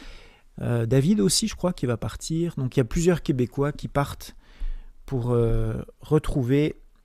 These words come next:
des demoiselles, faire des rencontres ou retrouver les femmes avec qui ils étaient en communication. Donc, euh, tant mieux, hein.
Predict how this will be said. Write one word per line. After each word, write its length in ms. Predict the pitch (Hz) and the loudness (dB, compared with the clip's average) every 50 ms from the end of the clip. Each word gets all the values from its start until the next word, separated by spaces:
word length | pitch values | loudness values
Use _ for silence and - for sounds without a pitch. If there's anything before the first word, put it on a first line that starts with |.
| _ - | _ -8
des 240 | 135 120 123 123 | -4 -2 -2 0
demoiselles, 600 | 117 135 147 143 139 131 127 117 123 139 147 151 143 | 2 4 4 4 4 2 2 2 2 2 2 0 0
faire 180 | - 160 139 | 0 0 2
des 80 | 135 143 | 2 2
rencontres 500 | 131 131 127 - - 147 160 170 - - | 2 2 2 0 0 -2 -2 -2 -2 -4
ou 60 | 143 | 0
retrouver 440 | 123 135 139 - - 139 123 131 143 | 2 2 4 6 4 4 6 4 4
les 120 | 143 131 | 4 2
femmes 180 | - - 143 139 | 0 0 0 0
avec 220 | 131 120 120 110 | 0 0 -2 -2
qui 100 | - - 131 | -4 -6 -6
ils 80 | 123 | -4
étaient 140 | 123 110 127 | -4 -2 -2
en 80 | 123 117 | -2 -2
communication. 680 | - 131 123 120 120 117 110 - 113 - - 123 113 110 - - _ _ _ _ _ - - - - - - - - - - - - - - - - - _ _ - | 0 0 0 0 0 -2 -2 -4 -6 -4 -6 -6 -8 -10 -12 -18 _ _ _ _ _ -20 -20 -20 -20 -20 -20 -20 -20 -20 -20 -20 -20 -20 -20 -20 -20 -20 _ _ -12
Donc, 420 | 120 117 120 127 127 120 - - | -8 -4 -2 -2 -2 -4 -4 0
euh, 360 | 147 139 123 120 120 120 120 117 | 0 2 2 2 2 0 0 0
tant 180 | - 160 160 | 2 4 4
mieux, 280 | 160 165 185 233 294 285 | 6 6 6 4 4 2
hein. 120 | 254 269 | 0 -2